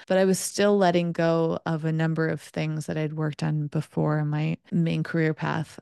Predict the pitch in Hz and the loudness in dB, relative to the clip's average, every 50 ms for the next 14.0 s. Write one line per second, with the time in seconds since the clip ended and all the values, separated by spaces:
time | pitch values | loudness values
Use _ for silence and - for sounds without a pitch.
0 | - _ - 208 214 233 311 349 302 233 208 202 208 214 214 220 - - - 214 | -10 _ 2 4 6 6 6 6 6 6 6 6 4 4 2 0 -2 -4 0 4
1 | 226 233 220 240 233 - - 220 190 - 190 175 175 170 175 - 180 180 170 - | 4 4 4 4 2 0 -2 -4 0 2 2 2 2 2 0 2 2 2 2 0
2 | 180 175 170 175 - - 165 165 165 - 202 - - 202 190 190 180 180 180 - | -2 -4 -4 -4 -2 -2 -2 0 0 -2 -4 -4 0 4 4 6 6 6 4 2
3 | 202 175 170 165 165 165 160 156 156 165 165 151 - 175 - - - - - - | 2 2 2 2 2 2 0 0 0 0 -2 -2 -2 -4 -2 -2 -6 -4 -4 -4
4 | - - 185 175 - - - _ _ 330 196 202 226 277 294 285 262 233 240 220 | -2 -2 -2 -2 -4 -8 -14 _ _ 2 4 6 6 6 8 6 6 6 6 6
5 | 220 208 196 196 - - 208 196 196 185 175 170 147 165 170 - - - 180 170 | 6 4 2 0 2 2 2 4 4 4 4 4 4 2 0 0 0 0 2 2
6 | 165 165 160 - - 165 160 165 165 160 160 160 - - 170 160 165 165 156 165 | 4 2 2 2 0 -2 0 0 0 0 -2 -2 -2 -2 -2 0 0 0 2 2
7 | 160 170 170 165 160 160 160 - - - - 165 160 - - 165 165 160 160 160 | 0 0 0 -2 -4 -4 -4 -6 -6 -2 -2 -2 0 0 -2 0 0 0 0 0
8 | 160 160 156 156 160 160 156 - - - - - - - - 196 196 185 - - | 0 0 0 0 0 -2 -2 -4 -8 -8 -10 -12 -4 0 4 4 4 4 2 2
9 | - 226 233 214 170 151 - - - - - - - - - - 175 185 185 - | 4 6 6 6 6 6 4 0 -4 -8 -12 -14 -16 -12 -4 -2 0 0 0 2
10 | 202 196 190 190 190 190 190 185 185 180 175 - - 190 180 180 156 156 - - | 2 2 4 4 4 4 2 2 2 0 -2 0 0 2 2 4 2 2 0 -4
11 | 160 - _ _ _ - 165 165 - - 160 160 165 180 185 185 190 196 196 185 | -6 -8 _ _ _ -8 -8 -8 -4 -4 -4 -2 0 2 4 4 4 4 4 4
12 | 180 170 160 165 - - 165 160 160 160 165 165 165 - - 175 175 160 165 165 | 4 2 0 -2 -4 -4 -4 -2 -2 0 -2 -2 -2 -2 0 0 2 2 0 -2
13 | - - - - 160 - - - - _ - 208 185 202 220 - - 214 214 220 | -4 -4 -4 -4 -6 -6 -8 -12 -10 _ -2 0 2 2 2 2 2 2 0 -2